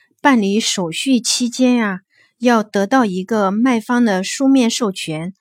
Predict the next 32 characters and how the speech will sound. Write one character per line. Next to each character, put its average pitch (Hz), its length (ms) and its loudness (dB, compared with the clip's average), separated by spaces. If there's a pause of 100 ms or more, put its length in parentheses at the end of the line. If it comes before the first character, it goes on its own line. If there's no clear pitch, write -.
(240)
允 240 200 6
许 196 360 -2
在 220 180 0
这 214 140 0
期 247 280 0
间 240 300 0
使 - 360 -2
用 214 260 0
这 196 120 -4
个 180 120 -8
商 180 200 -12
标， 170 240 -10 (960)
而 220 140 -6
且 214 160 0
是 202 380 -4 (120)
独 160 160 -8
占 240 240 0
使 - 180 -4
用 170 160 -4
这 170 120 0
个 170 40 0
商 170 240 -6
标。 156 260 -10 (1500)
因 240 180 0
为 262 140 2
转 185 200 -4
让 208 200 -2
注 247 160 -4
册 233 160 -4
手 185 240 -6
续 220 240 -4
啊， 170 180 -2